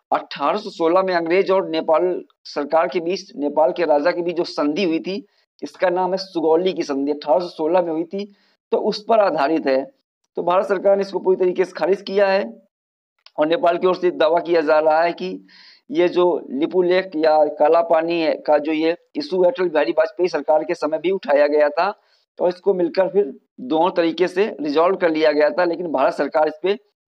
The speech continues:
ध्यान नहीं दे रही है, भारत सरकार इसको delay कर रही है। हम लगातार मांग कर रहे हैं,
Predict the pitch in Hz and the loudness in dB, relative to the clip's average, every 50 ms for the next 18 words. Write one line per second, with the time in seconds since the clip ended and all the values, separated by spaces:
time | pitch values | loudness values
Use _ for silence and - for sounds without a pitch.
0 | _ _ _ _ _ _ _ _ _ _ _ _ _ _ _ - - 117 139 151 | _ _ _ _ _ _ _ _ _ _ _ _ _ _ _ -16 -12 -8 -4 -2
1 | 151 160 196 202 202 196 175 165 170 170 160 165 180 180 180 165 151 147 165 180 | -2 0 0 0 0 2 2 4 4 4 4 4 4 2 2 2 2 2 0 2
2 | 175 165 147 165 170 170 175 175 - 175 175 143 156 156 170 190 185 185 170 156 | 0 -2 0 0 0 0 0 0 -2 -2 -2 0 0 0 0 0 2 2 0 2
3 | 156 160 160 170 170 160 156 156 156 160 160 170 143 - 170 165 160 151 147 156 | 2 2 2 2 2 2 0 2 0 2 2 2 2 2 0 0 0 0 -2 -2
4 | 160 156 - 165 156 151 151 151 156 156 | -2 0 0 0 2 2 0 0 -2 -6